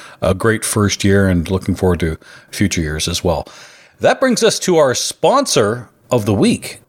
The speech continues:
It is the one-year anniversary of the Pinball Network. Marty, what do you think?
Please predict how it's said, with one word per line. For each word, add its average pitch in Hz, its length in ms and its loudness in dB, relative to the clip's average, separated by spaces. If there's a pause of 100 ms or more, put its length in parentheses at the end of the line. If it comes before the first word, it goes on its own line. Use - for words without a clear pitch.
(120)
It 156 140 0
is 220 180 2
the 208 140 2
one-year 214 420 4
anniversary 190 800 2 (100)
of 165 360 2
the 135 140 4
Pinball 160 800 0
Network. 117 600 0
Marty, 147 460 4
what 151 180 2
do 147 80 0
you 143 140 4
think? - 440 -2